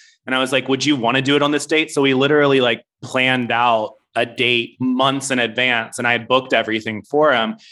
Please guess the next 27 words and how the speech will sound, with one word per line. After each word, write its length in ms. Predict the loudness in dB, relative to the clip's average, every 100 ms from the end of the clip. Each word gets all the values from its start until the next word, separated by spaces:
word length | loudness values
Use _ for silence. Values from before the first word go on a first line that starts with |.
| _ -6
And 220 | -2 0
then 200 | 0 2
once 340 | 0 -2 -4
he 80 | -2
was 140 | -2
announced, 360 | 0 0 0 0
I 40 |
was 160 | -2 -2
like, 140 | -6 -2
"Oh, 220 | 0 0
this 160 | -2 -4
is 100 | -4
even 260 | -6 -6
more 300 | -4 0 0
cherry 380 | -2 -4 -6 -6
on 140 | -8 -8
the 80 |
top." 320 | -4 0 0 -4 -18 -16 -12 -2
Um, 540 | 0 0 -2 -6 -14 -2
but 120 | 0
I 40 |
chose 200 | 2 0
Jimbo 280 | 0 0 0
because 460 | 0 0 -2 -4 _ -2
there's 240 | 0 0
this, 260 | -2 -4 -2
like, 320 | -2 -4 -8